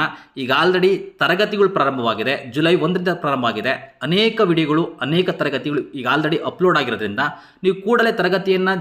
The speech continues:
ಜಾಯಿನ್ ಆದ ತಕ್ಷಣ ನಿಮ್ಗೆಲ್ಲ ಕೂಡ ವಿಡಿಯೋಗಳು ಸಿಗ್ತಾ ಹೋಗುತ್ತೆ.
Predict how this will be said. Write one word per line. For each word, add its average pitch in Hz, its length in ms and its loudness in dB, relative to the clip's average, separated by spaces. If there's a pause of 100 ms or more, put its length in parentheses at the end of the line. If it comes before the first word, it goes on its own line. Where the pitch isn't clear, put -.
(100)
ಜಾಯಿನ್ 180 340 0
ಆದ 165 200 0
ತಕ್ಷಣ - 280 -6 (220)
ನಿಮ್ಗೆಲ್ಲ 147 360 0
ಕೂಡ 165 160 -2
ವಿಡಿಯೋಗಳು 135 360 -4
ಸಿಗ್ತಾ - 280 -10
ಹೋಗುತ್ತೆ. 104 560 -8